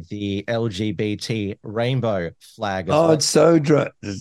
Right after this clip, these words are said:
Speaker 2: drama, drama, isn't it, eh? Just
Speaker 1: Yeah, e-,
Speaker 2: drama.
Speaker 1: e-, even though, uh,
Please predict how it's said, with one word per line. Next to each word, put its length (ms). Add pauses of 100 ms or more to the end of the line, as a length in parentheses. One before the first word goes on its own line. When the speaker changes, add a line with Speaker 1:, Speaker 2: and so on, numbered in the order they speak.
(120)
Speaker 2:
drama, 480
drama, 580
isn't 200
it, 80
eh? 160
Just 160
Speaker 1:
Yeah, 80
e-, 60
Speaker 2:
drama. 280
Speaker 1:
e-, 100 (100)
even 300
though, 360 (100)
uh, 140